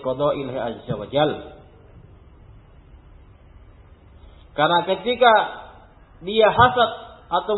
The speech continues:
membenci apa yang Allah beri nikmat terhadap seseorang, maka berarti dia telah membenci sesuatu,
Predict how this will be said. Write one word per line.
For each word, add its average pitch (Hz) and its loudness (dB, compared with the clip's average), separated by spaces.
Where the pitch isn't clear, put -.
membenci 233 0
apa 233 2
yang 214 -2
Allah 220 0
beri 202 0
nikmat 240 0
terhadap 196 2
seseorang, 170 4
maka 123 -4
berarti 131 -2
dia 143 -4
telah 147 -2
membenci 139 -8
sesuatu, 147 -4